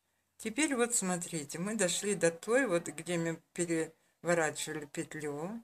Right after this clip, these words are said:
и с одной мы сделали две. Вот она даже видно, вот даже пальцем нащупаете, видно, вот как бы так бугорок здесь. Вот, вот эта петля, и вот у нас ориентиры наша нить.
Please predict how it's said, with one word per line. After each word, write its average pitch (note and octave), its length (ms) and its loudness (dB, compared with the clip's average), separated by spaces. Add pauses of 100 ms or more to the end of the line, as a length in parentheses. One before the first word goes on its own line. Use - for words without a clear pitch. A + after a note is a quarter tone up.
и G3+ 80 -4
с - 140 6
одной F#3+ 300 2
мы F#3+ 160 0
сделали F3 460 -2
две. C#3+ 260 -4
Вот E3 200 -4
она E3+ 200 0
даже D#3+ 260 -2
видно, C#3 400 -8
вот C#3+ 80 -10
даже C#3+ 460 -4
пальцем C#3+ 420 -6
нащупаете, C#3+ 720 -4
видно, C3+ 480 -8
вот C3 80 -14 (760)
как C#3+ 200 -6
бы C#3+ 80 -6
так C3+ 260 -4
бугорок C#3 500 -4
здесь. - 460 -12 (800)
Вот, E3 440 0 (560)
вот F#3 160 -4
эта A3+ 200 4
петля, C#3 540 -6 (160)
и G3+ 80 -4
вот B3 280 -2
у F3 40 -2
нас F3+ 300 0
ориентиры D#3+ 540 -4
наша D3+ 580 -6
нить. C3+ 380 -10